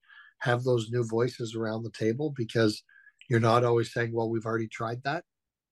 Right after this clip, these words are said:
And like I, like I told you before,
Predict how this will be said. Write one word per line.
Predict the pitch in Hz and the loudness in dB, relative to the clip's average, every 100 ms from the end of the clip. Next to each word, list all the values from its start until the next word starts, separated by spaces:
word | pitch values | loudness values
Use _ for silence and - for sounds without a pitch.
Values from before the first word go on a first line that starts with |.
| _ - | _ -2
And | 117 113 110 - _ - - _ - | 0 0 -2 -8 _ -20 -20 _ 0
like | 120 117 | 2 4
I, | 127 - | 2 2
like | 139 123 | 4 4
I | 139 | 2
told | 123 147 147 | 0 0 0
you | |
before, | 147 - 160 - | -8 -6 -6 -6